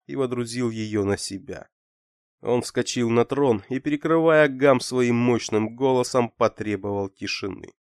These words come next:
Скоро все замолчали. Слышно было только тяжёлое дыхание столпившихся у трона воинов. Мерцало оружие, в воздухе витал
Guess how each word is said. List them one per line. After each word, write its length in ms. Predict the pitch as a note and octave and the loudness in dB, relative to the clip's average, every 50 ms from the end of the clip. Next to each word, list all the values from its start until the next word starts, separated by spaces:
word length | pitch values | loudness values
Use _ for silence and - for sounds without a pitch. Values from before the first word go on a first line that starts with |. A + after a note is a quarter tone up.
| _ _ _ _ _ _ _ _ _ _ _ _ _ | _ _ _ _ _ _ _ _ _ _ _ _ _
Скоро 360 | - - - A#2 A2 G#2 G2 | -20 -12 -4 -2 0 0 0
все 200 | - - G2 G2 | -2 -4 -4 -4
замолчали. 800 | G2 G2+ G2 G2+ G2+ G2 F#2+ - - - E2 C2+ - - - _ _ _ _ _ _ _ _ _ _ _ | -2 -2 -2 -2 -2 -4 -6 -6 -8 -8 -8 -10 -10 -12 -18 _ _ _ _ _ _ _ _ _ _ _
Слышно 400 | _ - C#3+ D3 - - C3 B2+ | _ -6 -4 -4 0 0 -2 -2
было 260 | B2 B2+ B2+ B2 B2 | 0 -2 0 0 0
только 400 | A#2+ - - B2+ B2 A#2 - B2+ | 0 0 0 0 0 0 -2 -4
тяжёлое 520 | A#2+ A2+ A#2+ A#2 A2+ A#2+ A#2 A2 A2+ A2+ A2 | -4 -2 -4 -4 -2 -2 0 2 2 0 0
дыхание 580 | G#2+ A#2 A#2 - - C3+ C3 A#2+ A2 G2+ F#2+ | 0 -4 -8 -6 0 2 4 4 4 2 0
столпившихся 760 | F#2 - - G2+ G2 - - G#2+ G2+ - - - - - - G2+ | -2 -2 -4 -4 -4 -4 -6 -6 -6 -6 -8 -14 -10 -4 -2 -2
у 80 | G2+ | -2
трона 360 | F#2+ - G2+ G2+ G2+ G2+ G2 | -4 -6 -6 -4 -2 -2 -2
воинов. 640 | G2+ G2+ G#2+ A2 G#2+ G2 F#2 D2+ D2 - - _ _ _ _ _ _ _ _ _ _ _ _ _ _ - | -2 -2 -2 -2 0 0 0 -2 -6 -12 -18 _ _ _ _ _ _ _ _ _ _ _ _ _ _ -12
Мерцало 580 | F#2 G2 - - - G2+ G2 G2 G2 G2 F#2+ | -10 -10 -10 -8 -4 -2 0 0 0 0 0
оружие, 520 | G2+ A2+ A#2+ B2 A#2+ G#2+ G#2 - - G#2+ - _ _ | -2 -2 -4 -6 -8 -10 -12 -16 -18 -20 -20 _ _
в 100 | - G#2 | -16 -8
воздухе 480 | A2+ C3 C3 A2+ A2 A2+ G2+ - A2+ | -2 -2 -2 -2 -2 -6 -8 -8 -8
витал 480 | G#2 G#2+ G2+ - - A2 G#2+ - - | -8 -8 -8 -2 0 2 2 2 -2